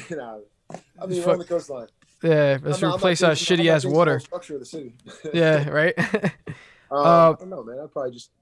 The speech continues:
Speaker 1: make the weather better all year, all, all year round and, uh, try and make the planet and make, make the planet better and make, uh, everything. But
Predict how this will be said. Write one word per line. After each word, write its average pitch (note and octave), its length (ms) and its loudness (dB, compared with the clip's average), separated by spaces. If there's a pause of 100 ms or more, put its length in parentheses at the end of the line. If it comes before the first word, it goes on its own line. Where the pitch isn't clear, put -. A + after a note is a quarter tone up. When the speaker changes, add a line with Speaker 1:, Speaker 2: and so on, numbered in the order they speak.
Speaker 1:
make B2 160 -16
the B2+ 60 -16
weather A#2+ 240 -8
better G2+ 320 -10
all G2+ 160 -10
year, G2 180 -8
all, A2 240 -4
all A#2+ 140 -4
year A#2+ 140 -4
round B2 340 -4 (140)
and, A2 400 -10
uh, G#2 300 -8 (200)
try A2 160 -8
and G#2 260 -12 (880)
make G#2 160 -8
the - 60 -20
planet G2+ 420 -8
and F#2+ 200 -12
make, G2+ 260 -8
make A2+ 160 -2
the - 80 -20
planet B2+ 260 2
better B2 280 4
and G#2+ 120 -2
make, G#2 240 -6
uh, G2 280 -6 (880)
everything. G2 420 -8 (300)
But - 100 -8